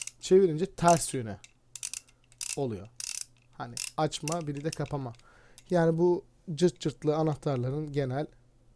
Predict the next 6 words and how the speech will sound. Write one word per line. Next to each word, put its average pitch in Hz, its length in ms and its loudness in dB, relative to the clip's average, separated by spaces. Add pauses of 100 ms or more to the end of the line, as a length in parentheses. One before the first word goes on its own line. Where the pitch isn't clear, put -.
(180)
bir 156 160 0
prensibi. 143 680 -2 (920)
Ee, 139 280 -2
nerede 139 280 -2
kaldık? 123 400 -4 (460)
Şuradan - 840 0